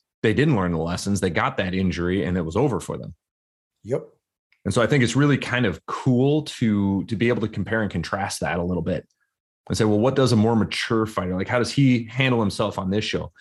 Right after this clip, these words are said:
Speaker 1: 'Cause we can just look back at season two, Bobby Maximus, sorry, season two, Rob McDonald,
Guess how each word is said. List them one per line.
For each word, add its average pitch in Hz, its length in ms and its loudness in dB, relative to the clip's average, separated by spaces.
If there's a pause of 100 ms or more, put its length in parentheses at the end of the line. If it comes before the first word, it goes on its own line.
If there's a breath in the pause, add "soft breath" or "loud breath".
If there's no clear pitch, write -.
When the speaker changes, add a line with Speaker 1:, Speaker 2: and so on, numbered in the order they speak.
(140 soft breath)
Speaker 1:
'Cause 135 120 6
we 226 120 6
can 240 120 4
just 120 140 2
look 117 180 0
back 117 220 0
at - 80 -4
season 101 340 0
two, 151 200 0
Bobby 95 280 0
Maximus, 90 580 -6 (320)
sorry, 90 240 0
season 131 360 4
two, - 420 0
Rob 101 220 0
McDonald, 95 600 0